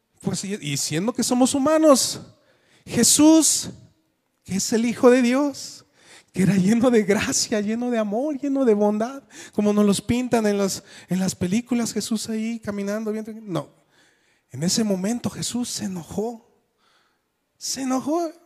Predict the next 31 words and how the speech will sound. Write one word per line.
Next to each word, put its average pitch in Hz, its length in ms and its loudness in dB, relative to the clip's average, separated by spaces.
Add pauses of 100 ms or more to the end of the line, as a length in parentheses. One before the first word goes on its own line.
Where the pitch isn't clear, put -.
(760)
Eh, - 340 -20
estaba 226 540 0
escu-, - 320 -10
viendo 208 360 -4
por 196 160 2
ahí 185 160 2
una 190 120 0
imagen 185 500 -4 (560)
de 160 180 0
eso, 180 300 -4 (600)
donde 151 280 0
usan 190 240 2
otra 208 180 2
palabra 220 480 2
para 170 260 -2
describir 180 420 0
el 175 120 -2
enojo 170 320 -2
de 165 80 0
Jesús. - 560 -10 (720)
Una 123 120 -10
palabra 180 320 -4
muy 226 160 -2
fuerte 254 360 -2
que 170 100 -8
no 175 140 -2
diré, 139 340 -2
pero 175 200 4
en 240 80 6
ese 311 180 2
momento 370 520 0